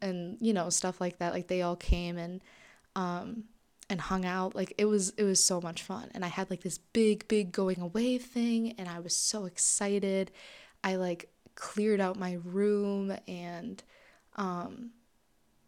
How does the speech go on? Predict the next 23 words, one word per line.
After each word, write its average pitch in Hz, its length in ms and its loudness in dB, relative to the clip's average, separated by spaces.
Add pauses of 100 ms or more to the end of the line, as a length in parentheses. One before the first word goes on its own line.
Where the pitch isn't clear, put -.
(200)
and 202 360 -2 (340)
it, 262 120 -2 (120)
it 262 100 2
was 247 140 2
just - 220 4
so 208 180 4
fun. 202 680 0 (100)
And 196 240 -2
then 190 480 -2 (680)
I 180 60 -2
said 220 280 2
goodbye 185 600 0
to 185 720 -2 (300)
my, 180 520 -2 (140)
my 190 240 -2 (380)
three 226 220 2
closest 180 520 0
friends. 160 500 -6 (580)
Um, 196 480 -4 (1300)
and 226 120 6
I 233 60 10
didn't 294 200 4
really 294 500 2